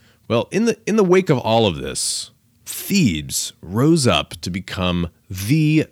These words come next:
major antagonist to Sparta over the next generation. Under the leadership of Pelopidas and Epaminondas, Thebes eventually defeated the Spartans in a famous land battle, the Battle of Leuctra, in three seventy-one.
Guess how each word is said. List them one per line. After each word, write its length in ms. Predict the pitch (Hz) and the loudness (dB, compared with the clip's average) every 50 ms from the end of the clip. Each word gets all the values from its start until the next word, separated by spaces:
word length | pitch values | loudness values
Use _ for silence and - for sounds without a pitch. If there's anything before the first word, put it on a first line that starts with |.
| _ _ _ - | _ _ _ 0
major 340 | 101 113 120 113 107 104 | 2 4 4 4 2 0
antagonist 880 | 92 101 98 95 87 - 95 95 92 87 78 65 64 - - - - - _ _ _ _ - - | 0 0 -2 -2 -2 -2 -2 -2 -2 -2 -2 -4 -6 -8 -10 -10 -12 -16 _ _ _ _ -10 -6
to 100 | - 107 | -4 -4
Sparta 540 | - - - - 85 80 80 67 64 65 - _ _ - - - | -4 -4 -2 -2 -2 0 -2 -2 -6 -8 -10 _ _ -14 -8 -4
over 160 | 95 95 95 | -2 -2 0
the 100 | 90 85 | 0 0
next 220 | 87 - - - | -2 -4 -6 -8
generation. 640 | - - 85 78 76 73 71 - - - 58 62 - - - _ _ _ _ _ _ _ _ _ _ _ - | -6 -4 -4 -2 -2 -4 -4 -4 -6 -6 -8 -12 -14 -16 -20 _ _ _ _ _ _ _ _ _ _ _ -2
Under 180 | - 143 165 165 | 0 2 2 2
the 80 | 139 135 | 4 4
leadership 400 | 131 135 123 120 - - 104 92 | 4 4 4 2 2 0 -2 -2
of 180 | 87 85 _ - | -4 -8 _ -10
Pelopidas 840 | - 98 90 82 87 90 92 - 98 90 101 113 120 - - - - - | -10 -8 -4 -4 -4 -2 -2 0 0 2 2 2 2 0 -2 -2 -4 -4
and 340 | 92 80 80 80 76 - | -4 -4 -4 -4 -6 -6
Epaminondas, 1040 | - 92 90 - 92 98 92 90 85 82 82 87 87 85 87 113 135 - - - - - _ _ _ _ _ _ _ _ | -8 -8 -8 -6 -4 -4 -2 -2 -2 -2 -2 -2 -2 -2 -2 -2 -2 -4 -6 -8 -10 -14 _ _ _ _ _ _ _ _
Thebes 260 | - 117 120 117 107 107 | -2 0 0 0 0 0
eventually 400 | 98 117 120 110 - 120 110 98 | 0 0 0 0 0 0 0 0
defeated 580 | 92 90 104 - - - 120 127 139 147 143 | -2 -4 -8 -8 -8 -6 -4 -2 -2 -2 -2
the 60 | 127 | -2
Spartans 720 | 110 - - - - 90 98 90 117 123 127 120 113 - - | -4 -4 -4 -6 -6 -6 -6 -4 -4 -4 -4 -4 -4 -6 -8
in 140 | - 98 90 | -8 -10 -12
a 60 | 85 | -12
famous 520 | - - - 117 135 143 135 123 - - | -12 -12 -10 -6 -4 -4 -2 -2 -4 -4
land 480 | 85 87 98 104 110 117 113 107 92 85 | -4 -2 0 0 0 0 0 -2 -4 -2
battle, 540 | 78 76 73 69 67 65 65 67 73 82 - _ - - | -2 -2 -2 -4 -6 -10 -12 -12 -14 -14 -18 _ -20 -18
the 80 | - | -12
Battle 280 | - 90 85 87 92 90 | -8 -8 -6 -4 -4 -6
of 100 | 82 78 | -6 -4
Leuctra, 600 | 80 90 107 117 117 - - - 67 62 65 - - _ _ _ _ _ _ _ _ _ _ _ - | -2 -2 -2 -2 -2 -4 -8 -6 -6 -6 -8 -10 -14 _ _ _ _ _ _ _ _ _ _ _ -12
in 100 | 87 82 | -12 -10
three 200 | - - 104 95 | -6 -4 -2 -2
seventy-one. 960 | - - 98 82 85 82 82 82 82 87 90 82 71 67 64 62 62 - | -2 -2 -2 -2 -2 -2 -4 -2 -2 -2 -2 -2 -2 -6 -8 -12 -14 -18